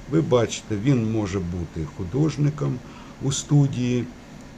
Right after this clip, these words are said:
е, мережевим адміністратором, тобто надавати інструменти, консьєржем, створювати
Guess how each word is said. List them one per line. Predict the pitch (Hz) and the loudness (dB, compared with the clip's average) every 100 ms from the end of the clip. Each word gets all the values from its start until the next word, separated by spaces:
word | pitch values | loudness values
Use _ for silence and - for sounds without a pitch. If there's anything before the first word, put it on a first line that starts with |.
| 104 | 0
е, | 95 92 | 2 4
мережевим | 87 101 107 95 104 95 92 95 | 2 2 2 4 2 2 2 0
адміністратором, | 90 98 98 85 - 110 147 143 135 135 117 | 0 0 0 0 -2 0 2 2 0 -2 -2
тобто | - 98 - 101 | -6 -6 -6 -4
надавати | 101 101 101 104 95 101 | -2 0 0 0 -2 -2
інструменти, | 98 - - 95 98 90 85 92 82 | -4 -4 -4 -2 0 -2 -4 -6 -6
консьєржем, | 131 135 - 127 131 101 - 92 85 73 - - - 90 78 - - - | -4 -4 -2 0 2 0 -2 -6 -6 -8 -12 -18 -14 -14 -14 -16 -18 -14
створювати | - 131 127 107 98 95 - 95 | -4 6 6 8 4 0 0 -2